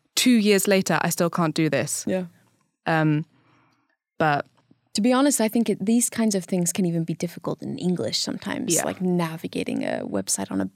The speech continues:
Speaker 2: bank and, like, to do it in
Speaker 1: Mm-hmm.
Speaker 2: another language is, is really difficult.
Speaker 1: Mm-hmm.
Speaker 2: <laughs> I
Speaker 1: It
Speaker 2: definitely
Speaker 1: takes so
Speaker 2: feel
Speaker 1: much
Speaker 2: that.
Speaker 1: energy. Do you know what I mean?
Speaker 2: Yeah.
Speaker 1: And sometimes it can feel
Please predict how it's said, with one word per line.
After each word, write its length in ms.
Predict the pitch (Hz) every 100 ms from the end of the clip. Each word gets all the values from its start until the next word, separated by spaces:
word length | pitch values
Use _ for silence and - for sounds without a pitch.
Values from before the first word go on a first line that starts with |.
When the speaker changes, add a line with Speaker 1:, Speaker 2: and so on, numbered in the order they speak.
| -
Speaker 2:
bank 400 | 175 160 175 -
and, 80 | -
like, 180 | - -
to 120 | 180
do 160 | 165 247
it 60 |
in 80 | 233
Speaker 1:
Mm-hmm. 160 | 202 180
Speaker 2:
another 180 | 170 175
language 420 | 170 170 175 175
is, 360 | 175 - - - _ _ _ _ _ _
is 140 | 208 190
really 140 | 156
difficult. 480 | - - 226 - 233 -
Speaker 1:
Mm-hmm. 380 | 180 170 160 165 -
Speaker 2:
<laughs> 140 | 262
I 60 | -
Speaker 1:
It 60 | 196
Speaker 2:
definitely 100 | 175
Speaker 1:
takes 260 | 240 247
so 80 | 240
Speaker 2:
feel 60 | 233
Speaker 1:
much 180 | 220 -
Speaker 2:
that. 60 |
Speaker 1:
energy. 340 | 208 214 170 156
Do 80 | 170
you 40 |
know 80 | 190
what 120 | 185
I 40 |
mean? 280 | 180 175 156 156
Speaker 2:
Yeah. 220 | 196 196 196 _ _ _ -
Speaker 1:
And 240 | 208 208
sometimes 380 | - 240 226 214
it 100 | -
can 120 | 214
feel 400 | 208 - 220 208